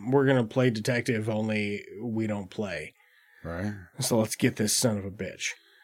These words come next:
Speaker 2: Yeah, I'll have
Speaker 1: Uh,
Speaker 2: to check it out.
Speaker 1: yeah, no, it's, it was good stuff.
Speaker 2: Talking about true crime.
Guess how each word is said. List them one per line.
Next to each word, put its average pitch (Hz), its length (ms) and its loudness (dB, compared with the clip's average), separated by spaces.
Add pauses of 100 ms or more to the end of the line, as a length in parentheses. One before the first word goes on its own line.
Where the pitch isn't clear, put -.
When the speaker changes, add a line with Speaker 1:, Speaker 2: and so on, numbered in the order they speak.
(200)
Speaker 2:
Yeah, 104 100 -4
I'll 123 240 4
have 107 140 -4
Speaker 1:
Uh, - 40 -10
Speaker 2:
to - 40 -8
check 104 180 2
it 107 80 2
out. 92 260 0 (160)
Speaker 1:
yeah, 147 320 4
no, 123 200 2
it's, 117 180 0
it 120 200 2
was 131 160 2
good 143 200 2
stuff. - 600 2
Speaker 2:
Talking 147 240 2
about 131 200 0
true 135 180 4
crime. 107 580 4